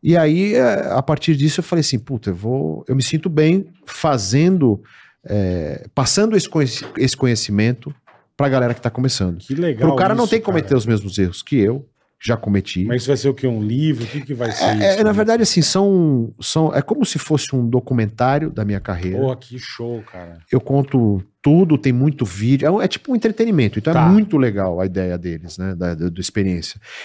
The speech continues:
Speaker 1: Então é um projeto que você, é, mostra como você chegou a-, até a-, agora, até o resultado, mas que durante você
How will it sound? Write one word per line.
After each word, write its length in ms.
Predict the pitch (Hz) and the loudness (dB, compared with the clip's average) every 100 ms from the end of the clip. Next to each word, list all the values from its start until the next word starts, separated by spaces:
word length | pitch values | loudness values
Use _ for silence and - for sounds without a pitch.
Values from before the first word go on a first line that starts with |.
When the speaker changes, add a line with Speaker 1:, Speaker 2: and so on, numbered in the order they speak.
| - - | -18 -2
Speaker 1:
Então 160 | 131 | 0
é 100 | 131 | 2
um 120 | 185 | 2
projeto 680 | 196 175 135 101 107 98 - | 2 2 2 2 0 0 -6
que 100 | - | -4
você, 460 | 110 110 - 92 90 - - - _ | -2 -2 0 0 -2 -12 -20 -20 _
é, 320 | - 101 95 - | -8 -4 -4 -2
mostra 640 | 123 131 165 185 - 160 | 2 4 4 2 -2 -4
como 280 | - 214 233 | 0 2 2
você 300 | 180 - 143 | 2 0 -4
chegou 580 | - 101 104 135 165 _ _ - | -2 -2 0 -2 -4 _ _ -12
a-, 140 | 101 - _ | -12 -12 _
até 320 | 92 95 104 98 | -12 -4 -2 0
a-, 140 | 92 - | -2 -4
agora, 600 | 104 98 107 123 160 214 _ _ - | -4 2 2 2 0 -6 _ _ -12
até 180 | 98 110 | -2 -2
o 40 | |
resultado, 720 | 101 90 92 113 120 156 190 - - - - | 0 -4 -4 0 0 0 -4 -10 -20 -20 -6
mas 260 | 131 147 | -2 -2
que 140 | - 156 | -2 -2
durante 800 | 151 175 165 208 214 - 107 92 - _ - | 2 4 6 4 0 -4 -6 -6 -10 _ -8
você 720 | 117 139 - 147 151 160 - | 0 0 0 2 4 2 0